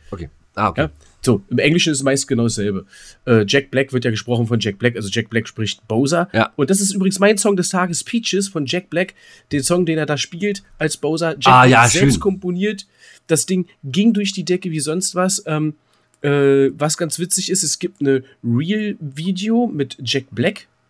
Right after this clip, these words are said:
Speaker 2: als Schauspieler, der sich in so Bowser-Klamotten ans Klavier setzt und den Song sitzt. Und dann gibt's das Ganze nochmal mit, äh, Video, äh, Mitschnitten aus dem Kinofilm. Und die beiden haben innerhalb von wenigen Tagen Massen an Aufrufen. Es ging übelst viral. Überall kam das.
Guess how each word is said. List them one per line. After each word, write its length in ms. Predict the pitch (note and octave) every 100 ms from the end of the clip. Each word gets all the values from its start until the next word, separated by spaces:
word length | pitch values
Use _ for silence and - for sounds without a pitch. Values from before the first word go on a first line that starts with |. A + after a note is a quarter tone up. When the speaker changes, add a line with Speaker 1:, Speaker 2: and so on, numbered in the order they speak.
| _ -
Speaker 2:
als 340 | B2+ B2 -
Schauspieler, 640 | - C3 F3+ - G3+ G3 F#3+
der 120 | C#3
sich 160 | B2+
in 100 | B2+
so 100 | A#2
Bowser-Klamotten 720 | A2 A#2 D3+ E3+ - D3 D#3 C3
ans 200 | A#2 -
Klavier 340 | A2 B2 F3
setzt 400 | A#2+ G2 - - _ _ _ _ _
und 180 | D3+ D#3+
den 100 | D#3
Song 260 | - E3 E3+
sitzt. 240 | F#3+ -
Und 120 | C#3+ D#3+
dann 140 | F#3
gibt's 160 | F#3 F#3
das 140 | -
Ganze 240 | E3+ D#3+
nochmal 220 | D#3+ D#3 D3+
mit, 220 | C#3 -
äh, 300 | D3 C3+ C3 A#2 A#2+
Video, 600 | C3+ D#3 D#3+ D#3+ D#3 D3 - - -
äh, 160 | C#3+ C3+ -
Mitschnitten 420 | D3+ C#3 - - B2
aus 160 | A#2+
dem 100 | A#2+
Kinofilm. 600 | A#2 E3+ C#3+ - C#3+ G3 - _ - _ _ -
Und 180 | A#2 A#2+
die 60 |
beiden 220 | A#2+ A#2+
haben 180 | A#2 A#2 -
innerhalb 280 | B2 A#2+ A#2
von 120 | G#2+
wenigen 220 | A2+ G#2
Tagen 260 | G#2+ G#2 G2+
Massen 280 | A2+ - A#2+
an 120 | G#2+
Aufrufen. 280 | A#2 A#2 G2+
Es 80 |
ging 120 | A2+ C#3
übelst 300 | D#3+ B2+ A#2
viral. 420 | A#2+ G#2 G#2 G#2+
Überall 420 | G2 C3 A2 G#2
kam 240 | G2 G2 G#2
das. 180 | G2